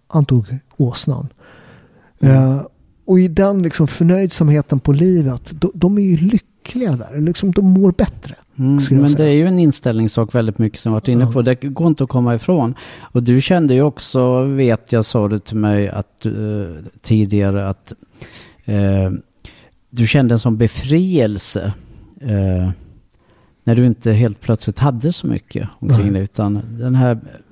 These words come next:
Speaker 2: befrielsen av enkelheten som gjorde att du också kunde bli,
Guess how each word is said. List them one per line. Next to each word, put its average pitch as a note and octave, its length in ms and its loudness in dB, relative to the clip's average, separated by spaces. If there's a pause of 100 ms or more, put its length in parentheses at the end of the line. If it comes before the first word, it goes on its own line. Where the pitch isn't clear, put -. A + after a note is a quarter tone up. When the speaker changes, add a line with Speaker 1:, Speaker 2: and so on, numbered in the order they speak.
(160)
Speaker 2:
befrielsen C3 960 0
av G#2 380 -2
enkelheten A2+ 1300 -2 (600)
som G#2 200 -4
gjorde G2+ 260 -2
att F#2+ 80 -8
du - 80 -4
också G2 280 -8
kunde F#2 300 -6
bli, F#2 380 -4